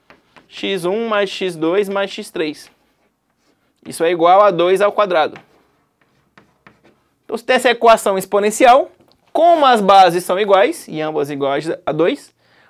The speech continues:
basta igualar os expoentes. Então, por fim, cento e onze, que multiplica x um mais x dois mais x três é igual a dois.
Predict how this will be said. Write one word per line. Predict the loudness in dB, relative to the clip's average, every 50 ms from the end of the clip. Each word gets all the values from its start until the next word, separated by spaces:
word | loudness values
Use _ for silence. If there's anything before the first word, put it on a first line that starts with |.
| _ -6
basta | 0 2 4 4 2 2 0 -2 0
igualar | 2 4 4 6 6 6 4
os | 4 0
expoentes. | -2 -4 -2 -2 -2 -2 -4 -8 -14 -20 -20 _ _ _ _ _ -20
Então, | -8 -4 -2 -2 -2 -4 -6 _ _ _ _ _ _ _ _ _ _ _ _ _ _ -20 -20 -18 -4 0
por | 2 2 2 0
fim, | -4 -8 -8 -8 -8 -10 -14 _ _ _ _ _ _ _ _ _ _ _ _ _ _ _ _ _ _ _ -20 _ _ _ _ _ _ _ _ _ _ -20 -20 _ _ _ _ _ _ _ _
cento | -18 -10 -6 -6 -4 -4 -4 -4
e | -2 0 0
onze, | 0 0 -2 -2 -4 -6 -8 -12 _ -20 -20 _ _ _
que | -10 -8
multiplica | -6 -6 -6 -6 -8 -12 -8 -4 -4 -2 -4 -4 -8 -14
x | -14 -12 -12 -10 -8 -6 -6 -6
um | -6 -6 -8 -10 -14 _ _ _ -20 -20 _ _ _ _ _ _ _ _ _ _ _ -12
mais | -6 -4 -2 -2 -2 -4 -8 -10
x | -14 -12 -12 -10 -10 -10
dois | -8 -6 -6 -4 -4 -6 -8 -10
mais | -10 -10 -8 -8 -10 -12
x | -14 -16 -16 -16 -16 -14
três | -8 -4 -2 -2 -2 -4 -6 -12 -20 -20 _ _ _ _ -20 -20 _ _ _ _ _ _ -20 -20 -20 _ _ _ _ -20 -18 -12
é | -10 -10
igual | -6 -2 0 0
a | 0 0
dois. | 0 -4 -6 -6 -10 -14 -20 _